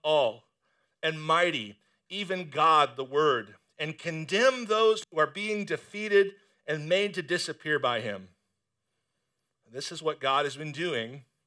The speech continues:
for the last two thousand years in the world. He is bringing the reality of the emptiness of idolatry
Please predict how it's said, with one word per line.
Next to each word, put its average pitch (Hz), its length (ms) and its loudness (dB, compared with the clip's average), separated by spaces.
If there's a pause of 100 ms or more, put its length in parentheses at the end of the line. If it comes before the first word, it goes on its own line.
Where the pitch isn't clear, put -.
(500)
for 143 80 -12
the 120 60 -12
last 131 420 -2
two 143 140 -8
thousand 147 460 0
years 113 520 -6 (560)
in 120 220 -10
the 131 80 -8
world. 123 400 0 (1080)
He 127 180 -10
is 117 140 -10
bringing 165 680 -4 (560)
the 123 80 -10
reality 147 800 0 (1080)
of 110 200 -4
the 107 220 -6 (160)
emptiness 185 840 -4 (300)
of 120 140 -8
idolatry 139 880 -2